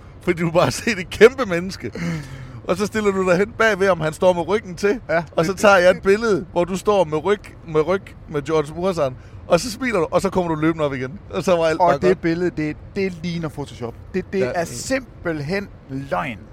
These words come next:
Speaker 2: Så stor Muresan han er.
Speaker 1: Nej, nej, nej, nej. Nu bliver Christian Hylgaard sur. Chefen,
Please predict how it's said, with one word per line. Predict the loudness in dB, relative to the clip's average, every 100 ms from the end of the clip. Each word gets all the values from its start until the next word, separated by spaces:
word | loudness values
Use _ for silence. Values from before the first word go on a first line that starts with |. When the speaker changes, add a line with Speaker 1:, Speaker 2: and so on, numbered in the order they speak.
| -20 -20 -20 -20 -18
Speaker 2:
Så | -8 -6
stor | -4 -4
Muresan | -4 -6 -6 -8
han | -6
er. | -8 -10 -12
Speaker 1:
Nej, | -10 -10 -12 -14
nej, | -14 -14
nej, | -14 -14
nej. | -16 -16 -16
Nu | -12
bliver | -12
Christian | -10 -14 -14 -14
Hylgaard | -12 -12
sur. | -12 -14 -14 -18 -20 -20 -20 -20 -10
Chefen, | -4 -4 -6